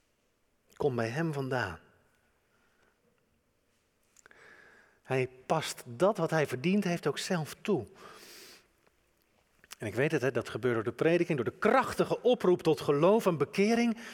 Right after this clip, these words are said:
Maar Jezus is daar bezig. En dat zegt Paulus, hè. Jezus alleen. Hij heeft zichzelf gegeven en hij trekt uit deze tegenwoordige boze wereld.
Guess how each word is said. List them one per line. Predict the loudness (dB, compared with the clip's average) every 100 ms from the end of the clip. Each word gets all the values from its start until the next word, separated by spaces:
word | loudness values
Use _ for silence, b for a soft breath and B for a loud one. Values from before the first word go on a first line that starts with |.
| B
Maar | -2 0
Jezus | 4 6 6 6 4 2
is | 2 2
daar | 4 4 4
bezig. | 4 4 2 -2
En | 0
dat | 0 0
zegt | -2 0
Paulus, | -2 -2
hè. | -2 -2 B B
Jezus | 2 6 6 6 4
alleen. | 4 6 6 6 4 0 -8 B -14 B
Hij | 2 4 6
heeft | 6 4 2
zichzelf | 0 4 4 4
gegeven | 2 4 4 4 2 B B B
en | 2 2
hij | 4 6 6 4 2
trekt | 4 4 2 -2
uit | 0 2 2
deze | 2 2 2 -2 B B B -2
tegenwoordige | 2 4 4 4 4 4 2 0
boze | 4 4 4 4
wereld. | 4 4 2 -4 -10 -16